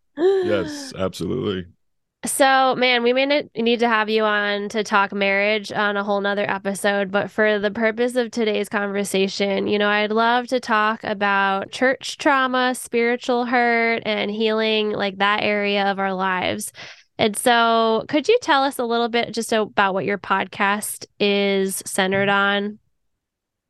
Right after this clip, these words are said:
Speaker 2: Yeah, so the podcast name is Truth Trauma Theology, and I have a YouTube channel and a podcast. And, uh, what I do is I do typically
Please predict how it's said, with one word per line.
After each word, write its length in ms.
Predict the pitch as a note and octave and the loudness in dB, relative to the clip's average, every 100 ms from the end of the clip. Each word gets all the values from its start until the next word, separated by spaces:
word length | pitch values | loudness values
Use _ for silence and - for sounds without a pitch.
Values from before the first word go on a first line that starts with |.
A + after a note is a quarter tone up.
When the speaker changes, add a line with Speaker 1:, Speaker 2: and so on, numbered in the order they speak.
| _ - | _ -4
Speaker 2:
Yeah, 320 | D#3+ F#3+ A#2+ G2+ | 0 2 2 -2
so 440 | - C#3 C3+ B2 | 0 4 4 2
the 220 | B2+ B2 B2+ | -2 -2 -2
podcast 680 | - D3 D#3 D#3+ C#3 A#2+ | 0 -2 0 0 0 -2
name 280 | A#2 A#2 A#2 | -2 -2 -2
is 180 | F2 G#2 | -2 -6
Truth 400 | - C#3+ C#3 - - | -2 0 0 -4 -10
Trauma 340 | - A2+ A2 | -2 0 0
Theology, 760 | G#2 G#2 G2 F#2+ F2+ F2 F#2 F2 | -2 0 2 0 -2 -4 -2 -2
and 100 | G#2 | -2
I 60 | |
have 100 | A2+ | -2
a 40 | G2+ | -2
YouTube 420 | A2 C#3+ - C#3+ | -2 -4 -2 -4
channel 480 | - B2+ A#2 A2+ A2 | -2 -2 0 -2 -2
and 100 | G2+ | -4
a 60 | F2+ | -4
podcast. 800 | - G2 G2 - F#2 F2+ - G2 | -2 -2 -4 -4 -4 -4 -6 -4
And, 220 | F#2 F2 - - - _ | -4 -6 -12 -20 -20 _
uh, 140 | - A2 | -4 0
what 160 | C#3 | 2
I 120 | F#3+ | 2
do 220 | E3+ C3+ D3 | 0 2 2
is 80 | A#2+ | 0
I 80 | A#2+ | -2
do 420 | B2+ B2+ B2 - _ _ - | 0 0 -2 -4 _ _ -2
typically 400 | - F#3+ - | -2 -2 -2